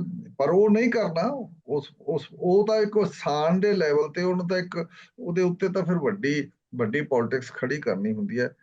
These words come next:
ਇਹ ਇੱਥੇ ਹੋ ਰਿਹਾ ਦੇਸ਼ 'ਚ। ਕਾਂਗਰਸ ਨੇ ਕਿਸੇ ਵੇਲੇ ਅੱਸੀਵੇਂ 'ਚ ਕੀਤਾ, ਹੁਣ ਬੀਜੇਪੀ ਉੱਥੋਂ ਲੱਗੀ ਹੈ, ਉਹੀ, ਉਹੀ ਪੇਟੈਂਟ ਫਾਰਮੂਲਾ ਹੈ, ਪੇਟੈਂਟਡ ਫਾਰਮੂਲਾ ਹੈ, ਕੋਈ ਨਵਾਂ ਫਾਰਮੂਲਾ ਨਹੀਂ ਇਹ, ਜਿਹੜਾ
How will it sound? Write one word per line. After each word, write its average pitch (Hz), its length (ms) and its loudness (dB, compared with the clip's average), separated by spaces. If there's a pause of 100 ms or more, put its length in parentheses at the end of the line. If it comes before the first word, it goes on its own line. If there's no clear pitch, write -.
(200)
ਇਹ 139 140 0
ਇੱਥੇ - 180 -4
ਹੋ 80 240 -4
ਰਿਹਾ 101 120 2
ਦੇਸ਼ 120 280 0
'ਚ। - 60 -6
ਕਾਂਗਰਸ 151 500 0
ਨੇ 208 140 2
ਕਿਸੇ 190 260 0
ਵੇਲੇ 190 220 2
ਅੱਸੀਵੇਂ 202 400 2
'ਚ 165 80 -6
ਕੀਤਾ, 143 460 -4 (300)
ਹੁਣ 147 120 -4
ਬੀਜੇਪੀ 147 440 -2
ਉੱਥੋਂ 139 380 0
ਲੱਗੀ 110 260 -2
ਹੈ, 127 60 2
ਉਹੀ, 131 440 0 (280)
ਉਹੀ 247 640 4
ਪੇਟੈਂਟ 190 600 0
ਫਾਰਮੂਲਾ 143 600 0
ਹੈ, 151 160 -2 (760)
ਪੇਟੈਂਟਡ 165 600 0
ਫਾਰਮੂਲਾ 135 540 0
ਹੈ, 147 60 2
ਕੋਈ 165 160 -6
ਨਵਾਂ 175 320 2
ਫਾਰਮੂਲਾ 196 400 2
ਨਹੀਂ 151 180 0
ਇਹ, 113 240 -4 (1000)
ਜਿਹੜਾ 143 420 0